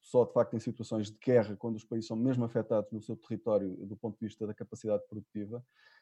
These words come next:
Eh, nós nunca tivemos um, uma, uma situação desta e que é uma situação que atinge o mundo todo. Isto torna logo difícil prever a recuperação, porque normalmente o que nós temos no mundo é, são zonas do planeta que têm diferentes dinâmicas,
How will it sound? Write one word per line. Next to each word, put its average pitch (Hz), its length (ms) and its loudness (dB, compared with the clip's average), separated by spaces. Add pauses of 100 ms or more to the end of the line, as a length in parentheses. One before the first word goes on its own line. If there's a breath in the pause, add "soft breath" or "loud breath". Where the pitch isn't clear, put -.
(140 soft breath)
Eh, 139 360 2
nós 147 240 6
nunca 156 160 0
tivemos 127 300 0
um, 117 300 2
uma, 110 340 0
uma 113 160 0
situação 123 360 -2
desta 120 240 4
e 143 40 4
que 156 60 -2
é - 20 2
uma 151 80 2
situação 147 360 -2
que 147 80 -2
atinge 131 260 2
o 123 40 4
mundo 131 340 4
todo. 101 200 -2 (140)
Isto 160 180 -10
torna 180 240 4
logo 123 340 8
difícil 160 680 -2 (500 soft breath)
prever 151 280 8
a 151 40 10
recuperação, 139 680 2
porque 143 240 -4
normalmente 139 480 2
o - 20 -2
que 127 80 -2
nós 123 180 2
temos 127 340 2
no 131 120 6
mundo 143 500 4
é, 131 280 -2
são 139 340 0
zonas 135 460 6
do 127 120 -2
planeta 127 600 0
que - 160 -20
têm 123 240 4
diferentes 120 400 -2
dinâmicas, 131 680 0